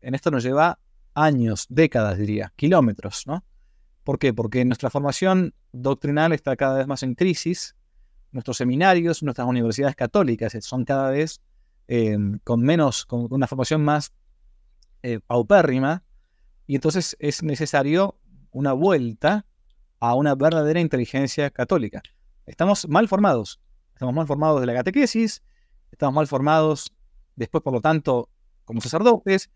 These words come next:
estamos mal formados después el día de mañana si alguien tiene algo en la cosa pública como políticos católicos o católicos que se dedican a la política.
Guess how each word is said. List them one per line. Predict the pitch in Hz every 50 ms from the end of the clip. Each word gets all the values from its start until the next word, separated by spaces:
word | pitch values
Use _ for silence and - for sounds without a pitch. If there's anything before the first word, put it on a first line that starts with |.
| _ _ _ _ _
estamos | - - 139 131
mal | 135 147 143
formados | - 143 139 151 160 165 156 139
después | 131 120 - - 143 139
el | 135
día | 139 135
de |
mañana | 135 131 139 151 156 151 139
si | - 143
alguien | 143 139 131
tiene | 139 143 143 135
algo | 135 135 139 135 139 131 123 120 117 113 - _ _ -
en | 123 123
la | 120
cosa | - 139 - 127
pública | 113 156 165 165 147 123
como | 117 120 117 117 107
políticos | - 139 156 170 156 - 143 131 - 151 156 151 - - -
católicos | - 139 123 - 196 190 160 156 151 - 175 185 - - _ _ _ _ _ _ _ -
o | - 110
católicos | - 113 - 135 131 123 - 120 104 -
que | _ - 117 117 110
se | - 120 123 123 - - -
dedican | 120 120 120 135 135
a | 131
la | 123
política. | 120 147 165 160 147 147 - 156 160 -